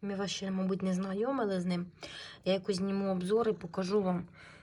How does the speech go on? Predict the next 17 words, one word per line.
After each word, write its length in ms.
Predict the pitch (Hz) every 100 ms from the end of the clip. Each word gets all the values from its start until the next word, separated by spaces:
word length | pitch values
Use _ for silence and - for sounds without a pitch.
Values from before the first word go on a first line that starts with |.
| -
цю 120 | -
клубніку. 640 | 175 196 202 240 294 214 175
Вона 200 | 190 190
також, 500 | 208 202 190 - -
е, 100 | 185
гарно 540 | 185 180 208 185 185
родить. 580 | 180 208 269 254 202 - - - - -
На 160 | 196 196
смак 300 | - 226 226
просто 260 | 190 -
вона 120 | 202 208
не 80 |
дуже 260 | 185 202 180
солодка, 560 | 175 190 208 254 - -
але 160 | 175 180
вона 220 | 185 185
дуже 500 | 175 185 190 185